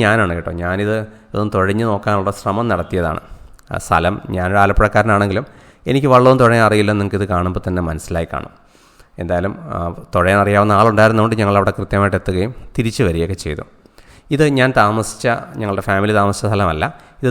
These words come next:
നിള എന്നൊരു കോട്ടേജാണ്. ഇതിൽ നോക്കുമ്പോഴത്തേക്ക് ആ വെള്ളച്ചാട്ടത്തിൻ്റെയൊക്കെ നല്ല വ്യൂ ഉള്ളൊരു കോട്ടേജാണ്. ഇവിടെയുള്ള എല്ലാ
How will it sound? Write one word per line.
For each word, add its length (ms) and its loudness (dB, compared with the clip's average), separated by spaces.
നിള 160 4
എന്നൊരു 280 0
കോട്ടേജാണ്. 540 -4
ഇതിൽ 140 -2
നോക്കുമ്പോഴത്തേക്ക് 640 -6
ആ 100 -4
വെള്ളച്ചാട്ടത്തിൻ്റെയൊക്കെ 800 -4
നല്ല 340 2
വ്യൂ 200 0
ഉള്ളൊരു 260 -4
കോട്ടേജാണ്. 500 -6
ഇവിടെയുള്ള 300 2
എല്ലാ 120 4